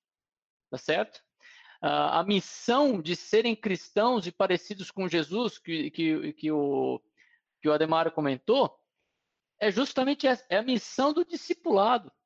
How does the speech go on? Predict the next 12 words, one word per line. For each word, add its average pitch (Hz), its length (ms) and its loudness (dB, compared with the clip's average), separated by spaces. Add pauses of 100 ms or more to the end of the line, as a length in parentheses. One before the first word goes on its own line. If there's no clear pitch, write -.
(240)
É 208 60 -2
a 240 60 4
missão 277 340 0
de 269 120 -4
ser - 340 -2
discípulo, 254 600 -6
de 202 120 -4
ser 262 300 0
mais 254 220 0
parecido 214 380 0
com 202 180 -6
Cristo, 247 360 -4